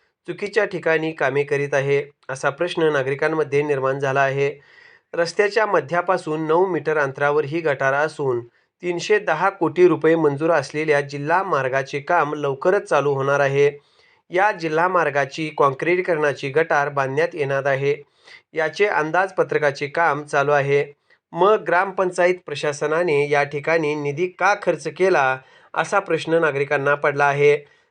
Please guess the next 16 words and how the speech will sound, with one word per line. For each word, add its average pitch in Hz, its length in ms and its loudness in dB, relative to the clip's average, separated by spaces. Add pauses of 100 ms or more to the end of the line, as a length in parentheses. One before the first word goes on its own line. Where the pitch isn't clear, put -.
(180)
ग्रामपंचायतीने 180 840 0
सदर 165 320 4
पंधराव्या 170 640 2
वित्त 165 300 -2
आयोगातून 147 680 2
केलेला 143 460 4
हा 135 240 0
खर्च 185 280 0 (600)
हा 190 160 2
वैयक्तिक 190 600 2
स्वार्थासाठी 202 800 -2
केला 151 340 4
असल्याचे 151 460 0
एकंदरीत 151 560 2
दिसत 143 380 -2
आहे. 143 480 2